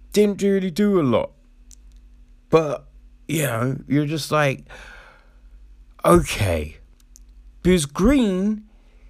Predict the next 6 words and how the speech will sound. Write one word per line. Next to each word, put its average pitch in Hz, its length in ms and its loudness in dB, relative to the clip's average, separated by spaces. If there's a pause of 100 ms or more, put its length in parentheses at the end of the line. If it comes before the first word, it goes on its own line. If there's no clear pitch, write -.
(460)
he, 185 160 0
he, 208 380 0
he, 180 300 -2 (260)
he 175 100 0
wasn't 208 320 2
doing 185 300 0